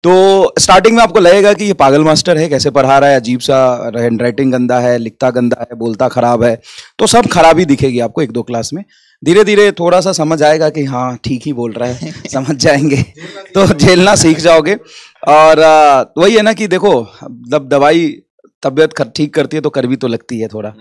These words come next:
तो करवा लगेगा आपको, और बहुत करवा लगेगा, कई बार बुरा भी लगेगा,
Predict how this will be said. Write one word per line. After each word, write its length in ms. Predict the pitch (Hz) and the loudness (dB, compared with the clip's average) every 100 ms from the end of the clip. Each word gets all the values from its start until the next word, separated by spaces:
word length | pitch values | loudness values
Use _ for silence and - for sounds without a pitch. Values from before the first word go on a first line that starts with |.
| - - - | -20 -20 -10
तो 60 | - | -2
करवा 260 | 165 175 | 2 4
लगेगा 380 | 185 156 180 175 | 4 4 4 4
आपको, 300 | 147 - 214 _ _ - | 2 0 -10 _ _ 0
और 140 | 160 | 2
बहुत 220 | 156 185 | 2 2
करवा 220 | 185 170 | 0 2
लगेगा, 240 | 175 165 208 | 2 2 0
कई 160 | - | -4
बार 140 | 175 180 | -2 -2
बुरा 200 | 139 165 | 2 2
भी 100 | 180 | 2
लगेगा, 380 | 160 139 143 | -2 -2 -4